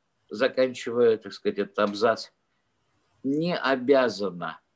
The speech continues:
а,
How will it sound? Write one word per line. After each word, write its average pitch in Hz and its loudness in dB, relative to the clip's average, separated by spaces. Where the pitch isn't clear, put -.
а, 120 -2